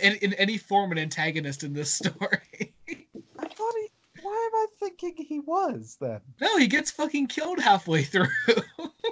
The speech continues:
Speaker 2: Anyway, for some reason, William Hartnell's in a double role in this story, which doesn't make sense, but whatever.
Speaker 1: Well, you know, uh, gotta,
Speaker 2: He's
Speaker 1: gotta
Speaker 2: still,
Speaker 1: have a,
Speaker 2: he's
Speaker 1: gotta have a mistaken identity plot.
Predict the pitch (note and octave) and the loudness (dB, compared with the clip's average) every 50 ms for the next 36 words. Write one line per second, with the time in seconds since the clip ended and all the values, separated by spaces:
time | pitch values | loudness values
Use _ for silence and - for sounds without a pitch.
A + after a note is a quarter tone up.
0 | A4+ _ _ _ - - F4 F4 C4 A#3 G3+ F#3 F#3 F3 F3+ F3+ G3+ G3 F#3+ - | -6 _ _ _ -2 0 0 2 4 4 6 8 8 8 8 6 0 -6 -4 0
1 | G4 F4+ D4 D4 C#4 B3 A3+ G#3 F#3 F#3 F3+ E3+ E3+ F#3+ G3 F#3+ F#3+ F3+ E3+ D#3 | 4 4 4 4 4 0 -2 0 0 -4 -6 -4 2 2 4 4 6 4 4 2
2 | C#3+ C#3 F3+ F3+ F3 - F3+ F3 D#3+ C#3+ D3+ D3+ C#3+ C#3 C3 A2+ A#2 D#3 E3 D3+ | 4 6 6 6 6 6 2 -2 0 0 0 -2 -2 -4 -8 0 0 2 2 2
3 | C#3 C3+ B2+ A#2+ A#2+ B2+ B2 B2 B2 A#2 A#2 A#2 A#2 A#2+ A2 - - - C#3 C3 | 0 -2 -4 -2 0 0 0 0 -2 -4 -6 -10 -10 -10 -12 -12 -10 -6 -4 -4
4 | C3 B2+ B2+ B2+ B2+ B2 B2 - - C3+ - F#3+ G#3 F#3+ F#3 D#3+ C#3+ C#3 C3+ B2+ | -2 -2 -2 -4 -4 -6 -8 -14 -14 2 4 4 4 4 0 -6 -2 0 0 0
5 | A#2+ - - - - C#3+ C#3+ C3 G#2+ G#2+ - - - _ - C#3 B2+ - D3 D#3+ | 0 -6 -12 -6 2 4 4 4 4 0 -8 -18 -20 _ -4 -4 -4 -4 -4 2
6 | F3+ G#3+ G#3 D#3 B2 A#2 A2 A2+ A#2+ C3 C3+ C3 - _ _ _ _ _ _ _ | 6 6 6 6 6 2 2 -2 -4 -4 -4 -6 -8 _ _ _ _ _ _ _
7 | _ _ _ _ _ _ _ _ _ _ _ _ _ - C4+ D4+ D#4 D4 C#4+ C#4+ | _ _ _ _ _ _ _ _ _ _ _ _ _ -10 -8 -2 -2 0 0 0
8 | A3+ D#3 B2 A#2+ C3 C3+ C3+ - C#3+ D3+ D#3 D#3 D3+ D#3 D#3 F3+ F3 E3 E3+ E3+ | -2 -2 -2 -2 -2 -2 -2 -2 0 0 0 0 0 -2 0 0 2 2 2 0
9 | E3 E3 F#3+ F#3 F#3 - - C4+ B3 B3+ C4 A#3+ A#3+ A#3+ A#3+ B3 B3+ F3+ E3+ G3+ | 0 0 -2 0 0 0 2 2 8 10 12 12 12 12 12 10 8 4 4 8
10 | G#3 G#3+ G3+ A3+ G#3+ G#3 G3+ G3+ - - G#3+ G3 - G3+ G#3 G#3 A3 A3 F3 C3 | 8 8 8 8 4 6 4 2 2 2 0 0 0 -2 -2 -2 0 -2 -2 -2
11 | A#2+ A#2+ - - A#2+ A#2+ A#2 - | -4 -6 -8 -12 -16 -16 -16 -16